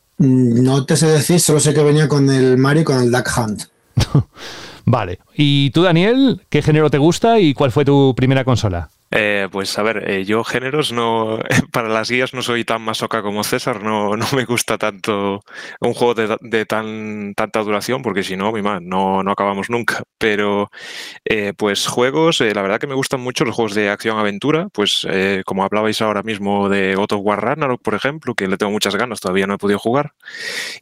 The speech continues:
Speaker 3: Y sí, juegos así, eh, Zelda y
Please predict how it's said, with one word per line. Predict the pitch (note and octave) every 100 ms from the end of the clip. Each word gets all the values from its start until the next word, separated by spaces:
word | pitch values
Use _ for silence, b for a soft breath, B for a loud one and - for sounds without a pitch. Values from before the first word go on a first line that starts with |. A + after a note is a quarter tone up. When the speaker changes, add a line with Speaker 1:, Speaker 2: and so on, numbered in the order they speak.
| _ -
Speaker 3:
Y | A#2+ A2+ A2 G#2+ G#2 G2+
sí, | - E3
juegos | A2+ C3+ A#2+ A2+
así, | - B2 A#2 A#2+ B2 -
eh, | - G2 G2 F#2 F#2
Zelda | - A#2+ C3+ C3 C#3 C#3+ C#3+ b b b b b _
y | G#2 G2+ G2 F#2+ F#2